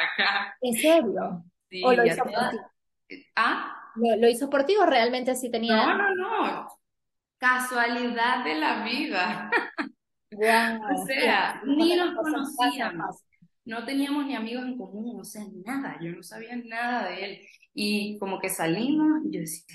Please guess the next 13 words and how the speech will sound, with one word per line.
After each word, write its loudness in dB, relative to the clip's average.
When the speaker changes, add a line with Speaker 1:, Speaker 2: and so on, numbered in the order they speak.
Speaker 1:
"Dios -20
mío, -12
¿y -16
si -10
es -16
un -2
loco?". -6
Bueno, 0
pero -2
yo 4
s-, 0
yo, 2
yo 0